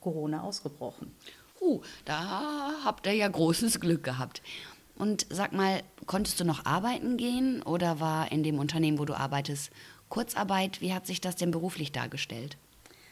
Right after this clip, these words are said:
Speaker 1: Also beruflich hat sich's bei mir so dargestellt, dass ich eigentlich, ähm, keine Veränderungen hatte, da ich die, da ich Teilzeit arbeite und, ähm,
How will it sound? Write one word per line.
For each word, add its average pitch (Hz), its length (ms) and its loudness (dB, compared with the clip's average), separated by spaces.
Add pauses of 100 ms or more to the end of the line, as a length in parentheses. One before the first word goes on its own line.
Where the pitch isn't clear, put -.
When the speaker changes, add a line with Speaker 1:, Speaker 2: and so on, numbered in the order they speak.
(140)
Speaker 1:
Also 165 120 -6
beruflich 208 540 -4
hat 190 140 -6
sich's - 220 -8
bei 170 140 -2
mir 160 200 0
so 156 240 -8
dargestellt, 175 800 -4
dass 151 180 -6
ich 156 260 -10
eigentlich, 151 800 -6 (760)
ähm, 156 220 -2
keine 160 320 0
Veränderungen 226 760 -2
hatte, 214 260 -4
da 165 320 -2
ich 156 200 -8
die, 165 180 -6 (340)
da 151 140 -2
ich 147 160 -8
Teilzeit 165 560 -4
arbeite 196 800 -4
und, 165 460 -2
ähm, 156 440 -4